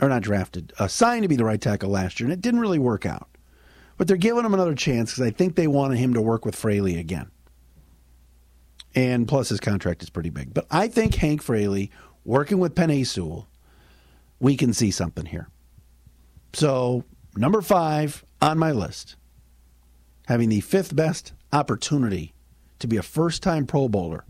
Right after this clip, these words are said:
on the Lions, is the rookie, Penei Sewell. I'm looking at my list here. I see, I don't wanna give it away.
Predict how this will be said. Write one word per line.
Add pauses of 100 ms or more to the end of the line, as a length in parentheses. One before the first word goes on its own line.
(100)
on
the
Lions, (840)
is
the
rookie, (120)
Penei
Sewell. (1500)
I'm
looking
at
my
list
here.
I
see,
I
don't
wanna
give
it
away.